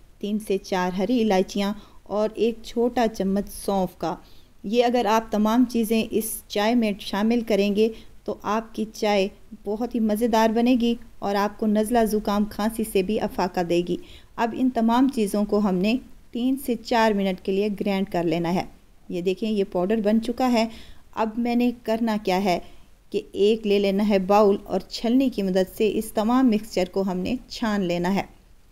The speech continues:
और कोशिश करें कि छलनी बारीक वाली हो। अब जो छान कर हमारे पास थोड़ा सा मटेरियल बचा है, इसको भी दोबारा से हम ग्राइंड कर लेंगे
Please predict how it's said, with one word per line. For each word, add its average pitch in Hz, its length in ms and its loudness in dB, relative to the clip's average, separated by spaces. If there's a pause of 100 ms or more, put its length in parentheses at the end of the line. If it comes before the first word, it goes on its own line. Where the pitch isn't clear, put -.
(920)
और 233 140 -4
कोशिश 262 440 0
करें 247 280 2
कि 277 120 0
छलनी 247 400 2
बारीक 214 500 4
वाली 185 240 4
हो। 196 200 2 (200)
अब 202 200 -4
जो 196 140 -2 (120)
छान 202 460 -2
कर 208 220 2
हमारे 196 400 2
पास 202 380 0 (240)
थोड़ा 208 220 -2
सा 214 180 -4
मटेरियल 214 480 0
बचा 214 260 2
है, 233 180 2
इसको 233 300 -2
भी 254 120 0
दोबारा 208 400 4
से 208 160 0
हम 202 200 2
ग्राइंड 208 320 2
कर 196 180 0
लेंगे 202 300 4